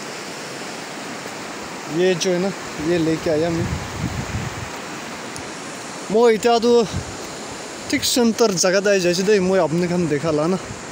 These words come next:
पहला मैं वहाँ रास्ता में ये जूम करके आप लोगों को दिखाई दिया ना, ठीक उस जगह में आया हुआ है, उस जगह पे आया हुआ है मैं अभी तो।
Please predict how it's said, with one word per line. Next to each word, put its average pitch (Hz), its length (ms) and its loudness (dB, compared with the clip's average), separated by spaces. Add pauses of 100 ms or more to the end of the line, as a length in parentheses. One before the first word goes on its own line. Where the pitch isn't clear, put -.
(1000)
पहला 175 280 6
मैं 202 220 4
वहाँ 180 280 4
रास्ता 175 340 0
में 202 520 2
ये 185 140 6
जूम 175 240 2
करके 160 300 2
आप 180 160 2
लोगों 160 220 2
को 180 120 6
दिखाई 147 300 -2
दिया 139 180 0
ना, 160 140 0 (1000)
ठीक 226 120 0 (220)
उस 175 320 0
जगह 160 240 2
में 190 200 4
आया 156 220 4
हुआ 139 220 2
है, 165 120 0 (240)
उस - 220 -2
जगह 143 180 0
पे 147 120 -2
आया 139 180 4
हुआ 135 200 0
है 160 80 0
मैं 147 140 0
अभी 123 160 -2
तो। 156 160 0